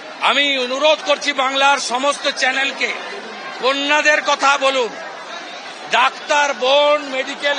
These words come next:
কলেজে সুরক্ষিত নয়, ল কলেজে স্টুডেন্ট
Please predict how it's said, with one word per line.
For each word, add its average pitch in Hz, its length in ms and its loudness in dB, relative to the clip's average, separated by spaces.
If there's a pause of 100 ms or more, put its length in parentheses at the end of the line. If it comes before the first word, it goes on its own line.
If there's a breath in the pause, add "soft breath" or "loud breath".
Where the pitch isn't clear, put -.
কলেজে 269 420 -2
সুরক্ষিত 277 560 -2
নয়, 262 380 2 (960)
ল 269 300 4
কলেজে 294 680 4 (320)
স্টুডেন্ট 294 640 0